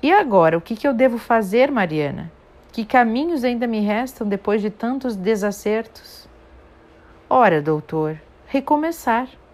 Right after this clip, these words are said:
Retomar os sonhos da juventude, trabalhar pela saúde das pessoas, servi-las com os seus grandes conhecimentos. Não era esse o seu objetivo quando jovem?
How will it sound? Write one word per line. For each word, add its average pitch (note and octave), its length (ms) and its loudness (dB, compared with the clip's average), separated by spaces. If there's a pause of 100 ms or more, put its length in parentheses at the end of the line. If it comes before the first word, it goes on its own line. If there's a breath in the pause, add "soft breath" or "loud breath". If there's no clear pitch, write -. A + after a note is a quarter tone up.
(480)
Retomar A3+ 580 2
os G#3+ 80 -2
sonhos A3 460 -2
da F#3+ 140 -2
juventude, F#3 920 -2
trabalhar G3 680 4
pela G#3 220 0
saúde F3+ 480 -2
das E3 200 -6
pessoas, F#3 760 -2 (500 loud breath)
servi-las A#3 840 2
com G3+ 220 -4
os G3 80 -2
seus F3+ 240 -2
grandes G3 400 -2
conhecimentos. F3+ 1080 -8 (600 soft breath)
Não C4 160 2
era C#4+ 220 6
esse D#4 300 2
o A#3+ 40 0
seu G#3 160 -2
objetivo F#3+ 600 -4
quando F3 280 -4
jovem? G3 640 2